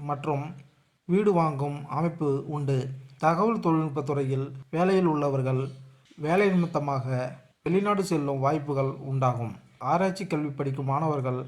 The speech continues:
கல்வியில் பிரகாசிப்பார்கள். புதிதாக ஆராய்ச்சி மேற்கொண்டு ஆராய்ச்சியில் வெற்றி பெறுவார்கள். கல்வி, திருமணம், குடும்பம் மற்றும் இல்லற வாழ்க்கை. இந்த வருடம் காதல் உறவில் உள்ளவர்களுக்கு இடையேயான உறவு நிலையும்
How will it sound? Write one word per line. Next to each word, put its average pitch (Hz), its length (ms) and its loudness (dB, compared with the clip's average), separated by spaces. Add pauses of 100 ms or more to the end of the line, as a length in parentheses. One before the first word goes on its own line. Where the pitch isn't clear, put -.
(180)
கல்வியில் 156 580 2 (240)
பிரகாசிப்பார்கள். 143 840 0 (320)
புதிதாக 180 540 2 (280)
ஆராய்ச்சி 180 420 2
மேற்கொண்டு 139 480 -2 (440)
ஆராய்ச்சியில் 156 680 2 (280)
வெற்றி 147 300 -4
பெறுவார்கள். 123 560 0 (300)
கல்வி, 175 400 0 (160)
திருமணம், 160 500 2 (180)
குடும்பம் 175 520 0
மற்றும் 135 360 -2 (240)
இல்லற 165 280 4
வாழ்க்கை. 131 380 0 (320)
இந்த 170 220 4
வருடம் 170 420 2 (180)
காதல் 196 360 2
உறவில் 143 440 0
உள்ளவர்களுக்கு 143 680 0 (240)
இடையேயான 143 600 0 (400)
உறவு 190 340 2
நிலையும் 135 460 2